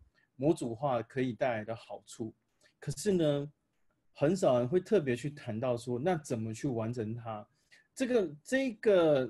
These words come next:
描述呢，它是来自于 Glenford 而来的，而这句话已经不可考，不知道是从哪一年来的。我觉得它这个开头呢，有一点意思，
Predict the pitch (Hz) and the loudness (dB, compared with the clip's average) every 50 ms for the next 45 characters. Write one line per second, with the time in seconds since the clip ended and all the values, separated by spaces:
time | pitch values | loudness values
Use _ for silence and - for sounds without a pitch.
0 | - _ - 156 151 147 135 151 165 - - 233 208 190 170 156 147 143 143 147 | -6 _ -2 2 4 4 6 4 2 0 0 2 2 4 4 4 4 2 2 0
1 | - 196 196 190 196 170 139 127 127 139 131 - - 165 143 131 131 131 127 127 | 0 0 0 2 2 2 2 2 0 -2 -4 -4 -4 -2 0 0 0 0 0 0
2 | - 151 156 180 185 175 156 139 123 120 123 117 113 120 127 135 139 117 107 113 | 2 2 2 2 2 2 2 2 2 2 0 0 0 0 0 2 0 0 -2 -4
3 | 113 110 120 110 - 123 117 165 160 175 165 160 165 151 139 135 127 120 - 143 | -4 -6 -6 -6 -6 -4 -4 -4 -4 -2 -2 0 0 0 0 0 -2 -2 -2 -4
4 | 147 147 160 - - 127 127 131 123 104 - 131 135 143 143 139 135 120 120 117 | -4 -4 -4 -2 -2 -4 -2 -2 -6 -4 -2 -2 -2 -2 -4 -6 -6 -6 -4 -4
5 | 113 117 127 139 131 113 117 117 107 107 - - 120 - _ _ _ _ _ - | -4 -4 -4 -4 -6 -6 -6 -8 -10 -10 -12 -12 -12 -12 _ _ _ _ _ -20
6 | - - _ _ _ - 151 160 156 160 180 196 202 220 208 190 - _ _ - | -20 -20 _ _ _ 2 4 4 8 8 8 8 8 6 4 2 0 _ _ 4
7 | 214 214 220 208 233 196 196 165 - _ _ - - 202 202 208 196 - 156 135 | 4 4 4 4 2 2 2 2 2 _ _ -4 2 4 4 4 2 2 0 2
8 | 127 127 127 127 127 123 120 120 117 123 123 139 120 123 139 135 120 110 - - | 2 2 2 2 2 2 2 2 0 0 0 -2 -2 -2 -2 -4 -4 -6 -8 -12
9 | - | -16